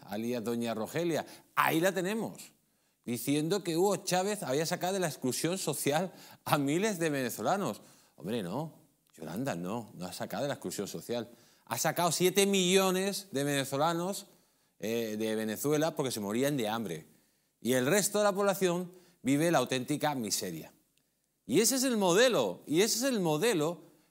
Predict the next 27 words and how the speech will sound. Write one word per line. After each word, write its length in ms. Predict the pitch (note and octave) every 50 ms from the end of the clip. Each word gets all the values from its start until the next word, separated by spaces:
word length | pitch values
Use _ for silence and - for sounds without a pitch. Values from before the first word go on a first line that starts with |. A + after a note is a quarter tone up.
| _ _ _
que 140 | - A2
los 240 | A#2+ B2+ B2+ B2+ B2+
filocomunistas, 1120 | - C#3 C#3 C#3 B2+ C#3 C3 B2+ C3 D#3+ A3 B3+ A3+ - - F3 F#3 G#3+ A3 G#3+ - - - - _ _ _ _ _
aliados 520 | - A2 B2+ C#3 D3 E3+ G3 A3 G#3+ E3+ C#3+
de 100 | D3 C3+
Pedro 240 | - G#3 G#3+ G#3+ F#3+
Sánchez, 520 | - A#3 G#3+ G3 - G#3+ A#3 A#3+ - - - - _ _
quieren 300 | - G#3+ B3+ C#4 B3+ G#3+
instalar 400 | F3 D3 - - C3+ B2 B2 A#2
aquí 160 | A2 A2 - G#2
en 60 | F#2+
España. 540 | F2 - - G#3 A#3+ B3+ F3+ G#2+ - - - _ _ _ _ _ _ _ _ _
Un 200 | - C#3 F3 G#3+
modelo 560 | A3+ A#3+ A#3 A#3 B3 A#3+ G#3+ G#3 A3+ A#3+ A#3 - - - - _ -
donde 560 | A3+ A#3 - C3+ C#3 C#3 C3+ C3 B2 C3 C3
la 300 | B2+ B2 B2 B2 A#2+ A#2+
mayoría, 760 | A#2+ A#2+ A#2 A2 A2+ A#2 C3 F#3 A#3+ A#3 G3+ G3+ A3+ B3 A#3+ - - _ _ _ _ _ -
donde 380 | E3+ A#2+ B2+ B2+ B2 B2+ B2
la 160 | A#2+ A#2+ A#2
mayoría 680 | A#2 A#2 A2+ G#2+ A2 A2 B2+ F3 A3 G#3 D#3 A2 - - - - - -
sean 420 | - - D#3 E3 F3 F3 E3 D#3
pobres 540 | - F#3+ A3+ A#3+ A3+ G#3+ E3+ A#2+ - - - -
y 140 | A#2 C3
harapientos 840 | D#3 E3+ E3+ F#3+ G3+ G3 A#3 A#3+ A#3 A3 - A#3+ B3 B3+ A#3+ - - - - - - _ _ _
para 280 | - D3 E3 F#3 F#3+ E3 -
que 180 | D3 C#3+ - -
ellos 760 | E3 G3 G3 F#3 D#3 C3 C3 C#3 D#3+ F3+ E3+ - - -